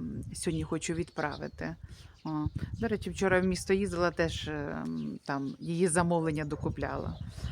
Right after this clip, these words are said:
От. Хоч це і того, і того, а <laughs> воно ж, ну як, сумка <laughs> не резинова. От, хочеться всього передати.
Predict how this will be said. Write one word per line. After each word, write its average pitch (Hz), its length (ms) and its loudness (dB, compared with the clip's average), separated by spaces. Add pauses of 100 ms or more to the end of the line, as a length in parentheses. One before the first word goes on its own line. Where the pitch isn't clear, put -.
(920)
От. 208 480 -4 (880)
Хоч 220 220 2
це 180 200 2
і 190 160 -2
того, 196 300 2
і 220 40 2
того, 214 560 0 (260)
а 165 420 4 (260)
<laughs> 214 260 -8
воно 175 240 2
ж, 156 260 -6 (220)
ну 180 60 4
як, 156 360 4
сумка 202 800 10 (260)
<laughs> - 260 8
не 214 240 12
резинова. 202 760 12 (460)
От, 185 420 -4
хочеться 165 400 0
всього 202 340 0
передати. 151 680 -2